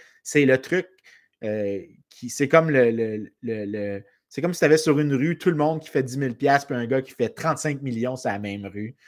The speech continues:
Tu le vois. Il, il se démarque. Euh, mais tu t'imagines, OK, qu'est-ce qui se serait passé si les cinq pires années autres que mille neuf cent trente-six étaient aussi pires que mille neuf cent trente-six? Ben, le taux de mortalité, au lieu d'être entre zéro point quatre-vingt-six par million,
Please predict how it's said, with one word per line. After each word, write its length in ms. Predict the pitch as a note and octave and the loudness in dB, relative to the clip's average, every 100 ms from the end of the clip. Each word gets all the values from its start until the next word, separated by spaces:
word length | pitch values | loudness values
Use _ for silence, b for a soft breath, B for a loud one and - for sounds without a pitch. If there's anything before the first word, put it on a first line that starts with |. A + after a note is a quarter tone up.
| b - | b -2
Tu 120 | E3 | -2
le 80 | B2+ | 0
vois. 340 | A2+ F#2+ _ _ _ _ | -4 -6 _ _ _ _
Il, 180 | A#2+ C#3+ - | -12 -12 -6
il 120 | D3 | -4
se 40 | |
démarque. 480 | A#2+ C3 A2 F#2+ - _ b b b b - | 2 2 2 -8 -16 _ b b b b -12
Euh, 280 | G#2+ G#2 G2 - _ | -8 -6 -8 -12 _
mais 160 | B2 B2 | -6 -6
tu 100 | - | -8
t'imagines, 360 | - D#3+ C#3 | -6 -6 -4
OK, 220 | D3 C#3+ B2 | -4 -6 -6
qu'est-ce 200 | E3+ - | -8 -8
qui 80 | |
se 60 | E3 | -10
serait 220 | D3+ D3+ | -6 -4
passé 280 | D3+ C3+ F3 | -2 -2 -4
si 160 | - B2 | -12 -6
les 140 | A#2+ | -6
cinq 320 | - E3+ F#3 - | -4 -6 -6 2
pires 340 | F#3+ G3 C#3+ | 4 4 0
années 380 | C3+ B2 C3 C#3+ _ _ _ _ _ | -2 -2 -6 -12 _ _ _ _ _
autres 420 | C#3 E3 D#3 - | 8 8 6 -6
que 80 | - | -4
mille 140 | A#2 A#2 | -4 -4
neuf 140 | A2+ | -8
cent 100 | C3 | -10
trente-six 480 | - B2 A2 D3+ - | -8 -8 -6 -10 -8
étaient 260 | B2+ C#3+ C#3+ | -4 -2 0
aussi 360 | A3 G3 - - | 0 -2 -4 -4
pires 260 | F3 D#3 C#3+ | 2 2 2
que 80 | |
mille 140 | B2 A#2 | -4 -4
neuf 120 | A2 | -8
cent 120 | B2+ | -10
trente-six? 540 | B2+ A#2 G#2+ C#3 D#3 - B B B B | -12 -14 -10 -10 -10 -12 B B B B
Ben, 180 | D3 D#3+ | -2 0
le 160 | E3 D#3 | 0 2
taux 100 | A3 | 2
de 60 | |
mortalité, 560 | F#3+ D#3 D#3 C#3 F3 G3 | 0 0 -2 0 -2 2
au 140 | D#3+ | 2
lieu 140 | B2+ D#3 | 0 0
d'être 240 | C#3 C3+ | 0 0
entre 160 | C3 B2 | -4 -2
zéro 280 | C3 B2 C#3+ | -2 -2 -4
point 160 | C#3+ | -6
quatre-vingt-six 640 | C3+ B2+ B2+ A#2+ A2+ D3+ D3 | -6 -4 -4 -6 -6 -8 -6
par 200 | C3 A#2 | -8 -6
million, 500 | A2+ A2+ A#2 D3+ | -6 -4 -6 -8